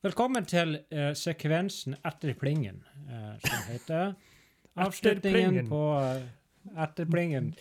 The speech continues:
Speaker 1: Eh, kan vi fylle ut litt tid med noe babbel eller noe sånt? Har du, eh, det ser ikke ut som du har barbert deg på en stund.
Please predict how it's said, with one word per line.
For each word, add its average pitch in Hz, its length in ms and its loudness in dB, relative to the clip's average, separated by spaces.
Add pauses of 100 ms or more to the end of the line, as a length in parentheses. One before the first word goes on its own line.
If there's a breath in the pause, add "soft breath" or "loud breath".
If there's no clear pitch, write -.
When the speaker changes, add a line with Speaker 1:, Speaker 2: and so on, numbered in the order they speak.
(380 loud breath)
Speaker 1:
Eh, 160 880 0 (340 soft breath)
kan 131 140 -12
vi - 20 -14
fylle 180 380 0
ut 185 100 -6
litt 190 180 2
tid 196 280 4
med 196 160 0
noe 202 420 2
babbel 214 400 0
eller 247 220 0
noe 214 80 -6
sånt? 285 260 -2
Har 220 160 -2
du, 233 160 -6
eh, 180 300 4 (1500 loud breath)
det 180 240 -6
ser 214 220 -2
ikke 220 180 2
ut 226 80 -6
som 220 100 0
du 214 60 2
har 208 80 2
barbert 214 300 0
deg 170 80 -4
på 170 40 2
en 165 60 2
stund. 214 320 0